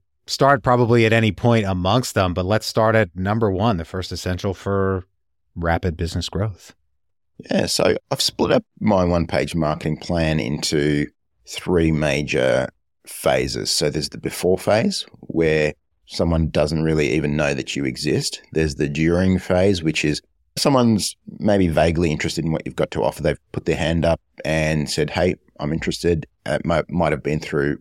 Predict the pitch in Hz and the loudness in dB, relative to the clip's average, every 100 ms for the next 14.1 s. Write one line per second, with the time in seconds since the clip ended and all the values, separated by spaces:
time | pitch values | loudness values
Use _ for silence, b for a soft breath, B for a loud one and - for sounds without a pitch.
0 | - 80 73 64 65 85 85 85 82 _ | -6 -6 -4 -4 -2 0 0 0 -4 _
1 | _ _ _ - 80 78 73 73 69 69 | _ _ _ -6 -2 0 0 -2 0 0
2 | 67 64 87 90 - 90 87 - - - | 0 0 0 0 2 2 2 2 -2 -4
3 | _ _ _ _ _ - 78 - 73 80 | _ _ _ _ _ -14 -8 -4 -2 0
4 | 82 - 85 78 80 73 - 87 87 87 | 0 0 0 0 0 -2 -2 0 2 2
5 | 82 78 78 69 65 65 104 156 - - | 0 -2 -2 0 0 0 0 0 -4 -8
6 | 92 95 92 90 82 76 76 69 73 82 | 0 2 4 2 0 0 0 0 0 -4
7 | 78 80 69 67 69 71 - 69 71 73 | -2 0 0 -2 -4 -4 -2 -2 -2 -2
8 | 73 71 - - - 78 71 67 62 73 | 0 0 -2 -4 -2 0 0 -2 -4 -4
9 | 67 71 71 - - 50 - - - 78 | -4 -2 -2 -2 -4 -4 -4 -8 -6 -2
10 | 78 78 76 71 - _ _ - 78 78 | -2 0 -2 -4 -8 _ _ -4 -2 0
11 | 76 71 - - 67 64 65 58 69 67 | -2 -2 -4 -6 -6 -6 -8 -4 -2 -2
12 | 76 78 - 80 76 71 57 - 82 78 | -2 -2 -2 -4 -4 -4 -8 -8 -2 -2
13 | 76 78 76 - 69 78 67 - 78 73 | 0 0 -2 -2 -4 -6 -8 -6 -4 -4
14 | 76 | -4